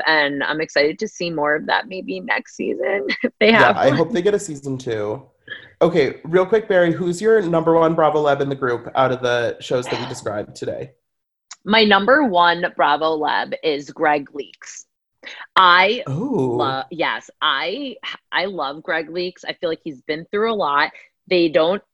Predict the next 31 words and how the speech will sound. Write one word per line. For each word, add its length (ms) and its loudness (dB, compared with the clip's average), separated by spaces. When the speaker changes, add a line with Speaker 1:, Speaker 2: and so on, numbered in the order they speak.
Speaker 1:
show 380 2
him 240 0
as 160 -2
much 460 -2
anymore, 880 -2
but 180 2
he's 300 -6
just 480 -2
so 380 2
cute. 640 -2
And 160 2
I 80 2
feel 300 -2
Speaker 2:
He 0 -
Speaker 1:
like 80 2
Speaker 2:
has, 140 2
Speaker 1:
he 120 -8
got 400 2
Speaker 2:
he's 220 -10
Speaker 1:
a, 20 -18
Speaker 2:
fun. 240 2
Speaker 1:
like, 140 2
an 120 0
eye-opening, 960 0
um, 500 -6
look 380 -4
on 180 2
life 320 -2
after 260 -2
what 140 0
he's, 300 -10